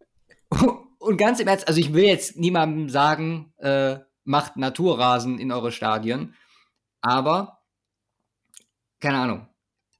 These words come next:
dieser Aufwand und dass es dann schief geht,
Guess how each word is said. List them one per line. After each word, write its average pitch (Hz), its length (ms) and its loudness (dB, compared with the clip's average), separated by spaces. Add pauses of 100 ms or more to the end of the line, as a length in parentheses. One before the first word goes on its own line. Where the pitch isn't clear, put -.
(320)
dieser 160 360 0
Aufwand 240 800 0 (180)
und 160 300 -2 (140)
dass 156 200 0
es 170 180 -6
dann 165 220 -2
schief 180 340 -6
geht, 131 440 -4